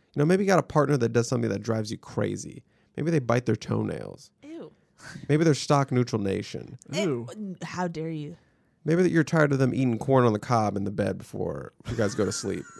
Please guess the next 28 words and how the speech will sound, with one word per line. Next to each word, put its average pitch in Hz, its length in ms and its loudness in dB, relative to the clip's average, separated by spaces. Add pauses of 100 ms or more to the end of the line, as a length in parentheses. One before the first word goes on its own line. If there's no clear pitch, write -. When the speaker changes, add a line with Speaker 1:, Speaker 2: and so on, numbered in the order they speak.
(120)
Speaker 1:
You 135 60 0
know, 139 120 4
all 175 160 6
things 160 200 4
that 131 100 6
are 113 40 10
relatable 104 460 4
to 95 60 -2
all 92 240 0
of 76 100 -8
us. - 200 -8
Speaker 2:
Chris, - 360 -4
should 349 100 -2
we 339 100 0
be 381 280 0
concerned? 285 520 -8 (360)
Speaker 1:
I 175 60 -4
don't - 140 -2
know. 160 220 -6 (580)
Take 214 220 0
the 170 80 0
stress 165 520 2
of 117 140 0
breakups 120 720 0 (300)
out 147 140 0
of 165 60 2
your 147 120 4
life 117 420 0